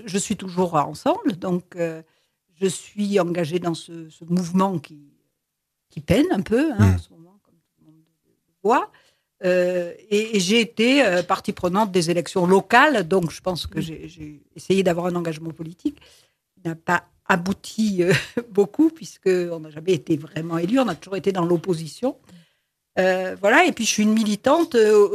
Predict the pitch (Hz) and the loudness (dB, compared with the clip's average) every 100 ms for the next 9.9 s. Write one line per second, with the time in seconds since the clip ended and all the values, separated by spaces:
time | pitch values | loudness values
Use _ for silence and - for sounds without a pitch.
0 | 196 196 - 285 - 220 - - 214 196 | 0 -2 -4 -4 -4 -4 -4 -2 2 2
1 | 190 _ _ _ - 208 214 233 196 202 | 0 _ _ _ -2 0 0 0 0 0
2 | 202 - - 226 226 - 185 190 - 208 | -2 -8 -4 0 0 -2 -4 -4 -2 -2
3 | 202 214 - 196 180 175 175 247 302 277 | 0 -4 -4 -4 -4 -4 0 2 2 0
4 | 175 180 175 147 170 _ 170 175 170 170 | -4 -12 -18 _ _ _ -20 -20 -20 _
5 | 170 170 _ - 220 214 185 175 175 202 | _ -20 _ -4 -4 -6 -12 -14 -14 -18
6 | 208 190 175 175 165 170 - 202 - 175 | -20 -20 -20 -20 -20 -14 -10 -10 -10 0
7 | 180 127 95 - - 185 - 185 226 262 | 6 6 6 -2 -4 -4 -2 -2 0 0
8 | 196 _ 180 - 170 214 - - 190 175 | -2 _ _ -16 -10 -8 -8 -10 -8 -8
9 | 196 202 190 175 - _ _ _ 151 | -8 -8 -8 -8 -16 _ _ _ -20